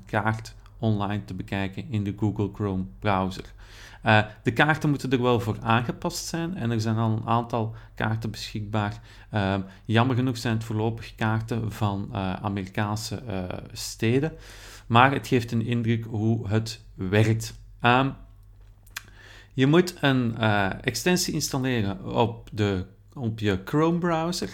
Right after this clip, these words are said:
en dan kan je de kaarten gaan bekijken. Ik ga het zo dadelijk tonen. Ehm, het is in het Engels. Je moet het je voorstellen dat je als het ware met een virtuele, eh, witte stok,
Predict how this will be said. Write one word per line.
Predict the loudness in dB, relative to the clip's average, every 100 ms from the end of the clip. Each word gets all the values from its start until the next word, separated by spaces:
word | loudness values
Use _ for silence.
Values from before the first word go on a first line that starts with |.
| -10 -6
en | -2 2
dan | 2 0
kan | 0 2
je | 2
de | 2
kaarten | -2 0 0 -2 -4
gaan | -2 -4
bekijken. | -4 -4 -6 -4
Ik | -8
ga | -4
het | -6
zo | -4
dadelijk | -4 -2 -2 -6 -8
tonen. | -4 -4 -6 -10 -20 -20 2
Ehm, | 8 8 6 -2 -16 -2
het | 2 2
is | 2 -2
in | -4 -4
het | -4 -2
Engels. | 2 2 2 -2 -6 -8 -14 -4
Je | 2 6
moet | 6 4
het | 2 0
je | 0
voorstellen | 2 0 0 -2 -2 0
dat | 0
je | 0
als | 0 -2 -2
het | 0
ware | 2 4 0 -4 -12 -20 -6
met | -2 2 2 0
een | -4 -4 -4 -8
virtuele, | -4 -4 -4 -4 -2 -2 -4 -6
eh, | -6 -8 -12
witte | -4 -2 -2
stok, | -6 -6 -8